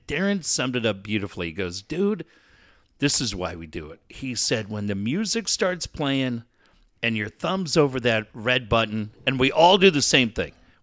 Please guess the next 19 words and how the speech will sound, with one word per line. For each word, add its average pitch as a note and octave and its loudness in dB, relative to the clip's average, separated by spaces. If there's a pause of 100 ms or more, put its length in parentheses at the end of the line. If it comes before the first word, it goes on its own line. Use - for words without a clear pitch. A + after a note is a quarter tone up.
(100)
We B2 4
all E3 6
look G3+ 4
over D#3+ 6
our D3 6
shoulder. B2+ 2 (120)
<clears throat> - - (720)
You B2+ -2
clear F#3 10
up D#3+ 8
or C#3 6
do D#3 6
whatever. C3+ 8
And A#2+ -4
he B2 0
goes, A2 -2
Dude, E3 2
it's C#3 0
that, G#2 -2